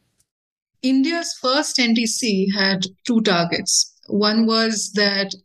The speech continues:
forty percent of the Indian electricity mix would come from non-fossil fuels by twenty thirty. And India achieved that in twenty twenty-one.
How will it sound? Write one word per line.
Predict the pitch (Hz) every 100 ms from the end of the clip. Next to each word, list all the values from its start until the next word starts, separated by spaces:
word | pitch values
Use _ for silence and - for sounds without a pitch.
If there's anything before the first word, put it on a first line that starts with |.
| _ _ -
forty | 214 220 262
percent | 254 220 - 208 214 220
of | 208 190 190
the | 196 190
Indian | 196 190 190 185
electricity | 190 180 175 196 196 190 180
mix | 175 170 - - - -
would | 185 190 185
come | 180 180
from | - 175 175 175 208
non-fossil | 185 190 196 208 180 - 170
fuels | - 185 160 180 208 - - _ - _ _
by | 170 175 170
twenty | 170 180 175 180
thirty. | 202 170 - - - - _ _ _ _ _ _ -
And | 196
India | 202 208 214
achieved | 196 - 202 185
that | 180 185
in | 185
twenty | 180 170 175
twenty-one. | 170 151 160 151 104 - 190 185